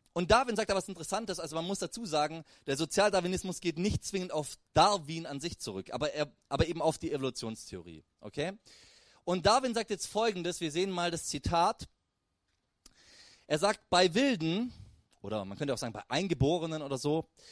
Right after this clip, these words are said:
„werden die geistig und körperlich Schwachen bald beseitigt. Und diejenigen, die leben bleiben,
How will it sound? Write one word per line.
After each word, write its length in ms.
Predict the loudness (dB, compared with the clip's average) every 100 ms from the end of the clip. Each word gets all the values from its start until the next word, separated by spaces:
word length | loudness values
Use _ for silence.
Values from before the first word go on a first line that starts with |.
| -20 -20 0
„werden 320 | 6 6 4
die 120 | 4
geistig 480 | 6 6 4 0 -4
und 160 | -4
körperlich 500 | 2 2 4 0 -2
Schwachen 380 | 0 0 -2 0
bald 260 | 4 4 2
beseitigt. 800 | -2 2 2 2 -4 -6 -14 -20 _ _ _ _ _ 2
Und 200 | 4 4
diejenigen, 320 | 2 2 0
die 80 | -2
leben 340 | -2 -2 -2
bleiben, 560 | 2 4 2 0 -8